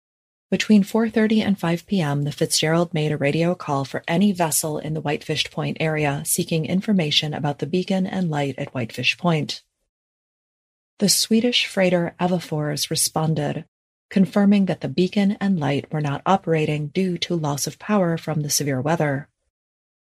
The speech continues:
Waves at a height of thirty feet are now smashing into the Fitzgerald.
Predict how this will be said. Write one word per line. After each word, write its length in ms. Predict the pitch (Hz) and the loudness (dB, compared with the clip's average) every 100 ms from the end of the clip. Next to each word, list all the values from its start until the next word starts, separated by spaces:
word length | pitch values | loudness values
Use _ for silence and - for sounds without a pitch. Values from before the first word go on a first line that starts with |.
| _ _ _ _ _ 180 | _ _ _ _ _ 2
Waves 360 | 208 254 - | 4 4 2
at 120 | 226 | 2
a 80 | 240 | 0
height 420 | 226 190 185 180 - | 0 0 0 -2 -6
of 120 | 156 131 | -6 -6
thirty 500 | - 185 185 208 202 | -4 0 2 2 0
feet 480 | - 196 151 135 - | -2 -2 0 -2 -6
are 100 | 156 | -4
now 180 | 160 160 | -2 0
smashing 720 | - - 170 170 170 180 170 | 2 2 4 2 2 2 0
into 300 | - 160 147 | 0 -4 -4
the 80 | 143 | -6
Fitzgerald. 800 | - - - 185 165 151 143 | -6 -4 0 2 2 -2 -4